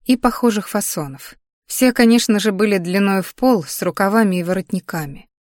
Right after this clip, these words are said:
Чтобы привыкнуть такое носить, понадобится не один месяц. А те модели, что еще не сшиты, точно такие же? В каком смысле? Аделла взяла за рукав одно из платьев и вытянула его на свет.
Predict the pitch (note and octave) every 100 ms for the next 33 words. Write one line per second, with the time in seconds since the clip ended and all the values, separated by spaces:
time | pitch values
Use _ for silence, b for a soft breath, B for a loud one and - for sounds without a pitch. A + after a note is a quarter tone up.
0 | _ - - F#3+ F#3+ F#3+ F#3 F#3 F#3+ F3
1 | F#3+ E3+ F#3 E3+ F3 - B3 - _ _
2 | _ A3+ B3 A3+ G#3 A3+ - G#3 G#3+ G3
3 | B3 A3+ F#3 D3+ - - - - _ _
4 | _ - F#3+ C4 C4 B3+ G3+ E3 - F#3+
5 | F3+ - F#3+ G3 - - - D#3+ F#3+ -
6 | F#3 F#3+ F#3+ C#4+ B3 D#3+ D3+ _ _ _
7 | _ - - A#3+ - A3+ - G#3 - A3+
8 | A3+ _ _ _ _ - F3+ G#3+ G3+ F#3
9 | F#3+ G3 F#3+ F#3+ F#3+ G#3+ G#3+ F#3+ F3+ F#3
10 | - B3 C4 - F3 F3+ G3+ C4+ A3+ G#3
11 | G3 F#3 F#3 F3+ - D#3 C#3+ -